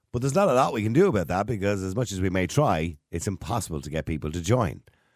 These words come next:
Because most young people nowadays, unfortunately, a lot of them don't want to join the Guards, they don't want to join the Army.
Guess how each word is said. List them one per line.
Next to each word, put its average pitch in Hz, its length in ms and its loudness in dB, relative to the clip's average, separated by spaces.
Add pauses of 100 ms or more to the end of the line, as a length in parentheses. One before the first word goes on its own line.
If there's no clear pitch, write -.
(440)
Because 90 260 -2
most 123 220 0
young 101 280 0
people 80 280 -6
nowadays, 64 520 -6
unfortunately, 64 720 -8
a 69 80 -6
lot 101 180 0
of - 60 -4
them 98 100 -14
don't 65 120 -6
want 64 100 -6
to 57 60 -10
join 65 220 -4
the 55 60 -12
Guards, 71 460 -2
they - 80 -20
don't 57 120 -10
want 55 120 -8
to 60 60 -8
join 55 100 -6
the 57 120 -8
Army. 73 420 -4